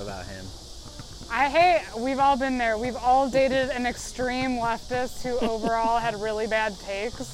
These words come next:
Speaker 1: Mm-hmm.
Speaker 2: and lifestyle and made bad lifestyle decisions.
Speaker 1: <laughs>
Speaker 2: But uh, it's an extreme, you know, I'll validate her on this. An extreme leftist is really attractive 'cause they're generally someone who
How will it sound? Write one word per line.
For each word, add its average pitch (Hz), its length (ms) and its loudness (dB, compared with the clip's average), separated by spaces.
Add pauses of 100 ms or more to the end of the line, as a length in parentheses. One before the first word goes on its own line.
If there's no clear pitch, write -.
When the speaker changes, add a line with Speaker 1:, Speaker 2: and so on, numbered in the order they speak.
(260)
Speaker 1:
Mm-hmm. 165 240 -2
Speaker 2:
and 233 200 2
lifestyle 262 640 6
and 226 160 -4
made 226 180 -2
bad 208 260 2
lifestyle 220 440 0
decisions. 294 720 2
Speaker 1:
<laughs> 226 160 8
Speaker 2:
But - 240 10
uh, 180 100 4 (400)
it's - 160 -2 (100)
an 285 200 2
extreme, 339 760 4 (440)
you 269 100 -2
know, 277 100 4
I'll 269 320 6
validate 262 460 4
her 240 80 2
on 233 100 0
this. 220 160 -6
An 254 140 0
extreme 294 640 0
leftist 240 520 0
is 226 120 -2
really 214 360 0
attractive 208 640 -4
'cause 233 140 -4
they're 214 140 -2
generally 214 440 -4
someone 208 460 -4
who 202 80 -8